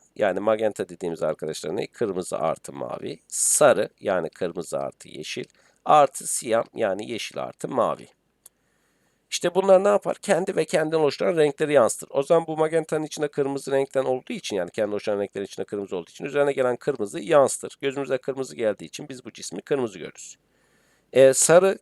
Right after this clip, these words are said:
kendi rengi olan sarıyı, kendinden oluşturan kırmızı ve yeşili yansıtıyor. Ama mavi yansıtıyor mu? Hayır, yansıtmıyor.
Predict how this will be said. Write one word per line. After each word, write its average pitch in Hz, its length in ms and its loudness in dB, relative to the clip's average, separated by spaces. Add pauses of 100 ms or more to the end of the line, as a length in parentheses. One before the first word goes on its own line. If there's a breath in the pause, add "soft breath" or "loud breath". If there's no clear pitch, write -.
kendi 151 380 2
rengi 160 220 2
olan 143 180 6
sarıyı, 139 400 0
kendinden 147 380 0
oluşturan 143 320 -4
kırmızı 135 420 -4
ve 214 100 -2
yeşili 147 300 -4
yansıtıyor. - 600 -2
Ama 147 280 4
mavi 139 460 2
yansıtıyor 143 480 -2
mu? 185 160 -8
Hayır, 156 200 -8
yansıtmıyor. 151 640 -2